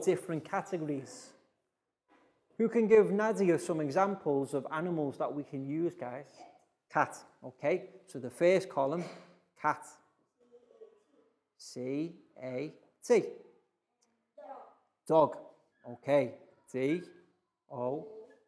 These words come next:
G. Anything else? Fish. Think about animals we might have at home. And then birds, we'll have another category.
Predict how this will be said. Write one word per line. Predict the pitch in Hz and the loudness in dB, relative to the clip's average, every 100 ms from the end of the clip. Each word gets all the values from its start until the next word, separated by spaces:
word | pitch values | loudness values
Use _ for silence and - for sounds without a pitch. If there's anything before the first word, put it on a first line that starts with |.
| _ _ | _ _
G. | 240 196 - - - _ _ _ _ _ _ _ _ _ _ 127 | 2 2 0 -12 -20 _ _ _ _ _ _ _ _ _ _ -12
Anything | 139 147 147 | -10 -8 -6
else? | 190 196 - - - - - - - - | -6 -6 -16 -20 -20 -20 -20 -20 -20 -8
Fish. | 135 123 - - - - _ _ _ _ | -6 -6 -12 -16 -18 -20 _ _ _ _
Think | 180 180 | -4 0
about | 170 165 - | 2 0 -2
animals | 165 170 135 139 131 | -4 -2 -4 -4 -4
we | 131 | -4
might | 131 131 - | -4 -6 -6
have | 131 | -6
at | 123 | -8
home. | - 135 143 165 - - - - - _ _ 226 226 226 - _ _ _ _ 277 269 254 _ _ _ _ _ _ _ 294 _ _ _ _ - 269 - - - _ _ _ | -10 -8 -8 -10 -16 -20 -20 -20 -20 _ _ -20 -20 -20 -20 _ _ _ _ -20 -20 -20 _ _ _ _ _ _ _ _ _ _ _ _ -16 -14 -14 -18 -20 _ _ _
And | 120 | -8
then | 135 120 117 | -6 -6 -4
birds, | 127 120 110 - - | 0 0 -2 -8 -14
we'll | 127 | -12
have | 123 123 | -10 -10
another | 123 127 123 | -8 -8 -8
category. | 113 127 120 127 113 | -10 -10 -10 -12 -14